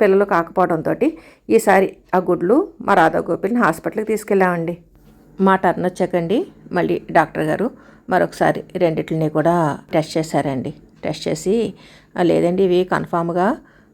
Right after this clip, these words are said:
ఫీమేల్ లాగే అనిపిస్తున్నాయి" అని చెప్పేసి మొత్తం ఆ తోకలు అవి లాగి, ఆ కాళ్ళు అవి లాగి, టిప్పులు అవి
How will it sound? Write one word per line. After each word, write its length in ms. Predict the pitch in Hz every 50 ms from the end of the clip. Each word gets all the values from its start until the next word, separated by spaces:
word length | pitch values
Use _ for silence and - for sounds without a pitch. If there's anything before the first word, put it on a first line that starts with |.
| _ - -
ఫీమేల్ 340 | 202 180 170 175 175 175
లాగే 200 | 170 170 170 170
అనిపిస్తున్నాయి" 800 | 185 170 156 160 170 160 - - 165 160 156 160 175 220 302 - - - _ _ - - -
అని 160 | 190 190 180 185
చెప్పేసి 480 | 170 - - - - - - 262 311 - - - - - - - - - -
మొత్తం 260 | 190 185 - - 180
ఆ 80 | 170 170
తోకలు 380 | 170 - 180 175 170 175 180
అవి 200 | 175 170 170 175
లాగి, 480 | 175 170 165 165 170 170 165 165 170 165 - - - -
ఆ 60 | 180
కాళ్ళు 360 | - - 185 180 175 170 170
అవి 200 | 165 165 170 170
లాగి, 320 | 160 170 165 165 170 170
టిప్పులు 300 | 170 175 175 180 - 165
అవి 160 | 170 170 180